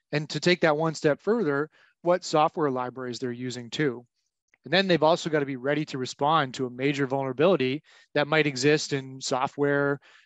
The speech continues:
uh, firmware, or even their cloud solutions. Um, the stakes are really high. And so defining what that means for you as an organization,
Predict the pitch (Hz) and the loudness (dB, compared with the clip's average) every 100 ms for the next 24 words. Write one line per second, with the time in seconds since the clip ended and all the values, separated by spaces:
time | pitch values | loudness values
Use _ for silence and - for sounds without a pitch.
0 | _ 123 117 113 - - 151 151 143 139 | _ -10 -8 -10 -6 0 0 2 0 2
1 | 139 139 143 123 127 123 156 151 151 127 | 2 0 -2 -6 -10 -10 -6 -6 -4 -4
2 | - 147 151 - 131 160 - 113 - - | 0 2 2 0 0 0 -2 -8 -14 -16
3 | _ _ _ _ - 135 131 127 131 _ | _ _ _ _ -2 0 2 0 -6 _
4 | 143 - 175 180 156 135 147 151 123 120 | -2 2 2 2 0 2 2 2 -2 -8
5 | - _ _ _ _ 131 - 143 131 127 | -14 _ _ _ _ -8 -2 0 0 0
6 | 131 - 147 160 156 147 139 147 131 143 | -4 0 2 2 0 -4 -4 -2 -2 -4
7 | 139 - 135 147 139 123 127 127 123 120 | -8 -6 -2 0 0 -2 -8 -10 -10 0
8 | 147 160 - 127 123 | 2 2 0 -6 -10